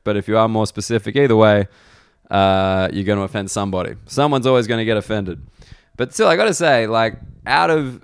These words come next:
the headliner's set, I understood very little. Like, not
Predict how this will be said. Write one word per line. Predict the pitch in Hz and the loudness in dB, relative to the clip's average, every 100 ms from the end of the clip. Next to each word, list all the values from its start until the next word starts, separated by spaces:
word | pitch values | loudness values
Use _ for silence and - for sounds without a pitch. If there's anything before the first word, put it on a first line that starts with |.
| _ | _
the | 92 120 | -6 -2
headliner's | 147 139 135 131 120 | 0 0 -2 -2 -4
set, | - 135 113 101 - _ _ _ _ _ _ | -6 -2 -2 -2 -6 _ _ _ _ _ _
I | - 139 143 143 143 139 - | -2 2 2 2 2 0 -4
understood | - 131 135 123 - - 123 120 117 110 101 - _ | -4 -4 -2 -4 -8 -2 0 2 2 -2 -8 -20 _
very | 113 113 131 123 117 | -10 0 4 4 2
little. | 110 110 98 - | 2 0 0 -4
Like, | 82 117 | 0 0
not | 117 170 185 - | 0 0 0 -2